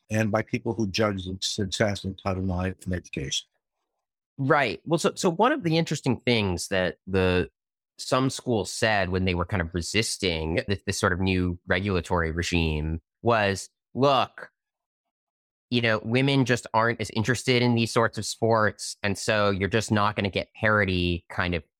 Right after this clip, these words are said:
Speaker 2: organically."
Speaker 1: Right.
Speaker 2: And then the First Circuit i-, in this case you talk about in, in your work, Cohen versus Brown University, makes this interesting argument where they basically say, "Well,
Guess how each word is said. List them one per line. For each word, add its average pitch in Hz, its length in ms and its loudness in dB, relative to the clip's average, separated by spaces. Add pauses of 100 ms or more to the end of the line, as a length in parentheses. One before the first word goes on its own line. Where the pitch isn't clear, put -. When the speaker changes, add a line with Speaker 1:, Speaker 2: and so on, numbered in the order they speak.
Speaker 2:
organically." 82 1000 -4 (220)
Speaker 1:
Right. - 100 -20 (220)
Speaker 2:
And 127 120 2
then 127 260 4
the 120 60 2
First 165 420 2
Circuit 120 760 2 (100)
i-, 110 40 -2
in 101 220 0
this 92 200 -2
case 107 420 -6
you - 80 -20
talk 101 220 -2
about 87 480 0
in, 87 140 0
in 90 140 0
your 87 140 0
work, 92 300 0
Cohen 90 340 0
versus 85 240 -4
Brown 85 260 0
University, 107 540 0
makes 95 220 -2
this 87 120 -2
interesting 123 440 2
argument 101 440 0
where 95 160 2
they 92 300 0 (260)
basically 123 520 0
say, 101 680 2
"Well, 113 640 2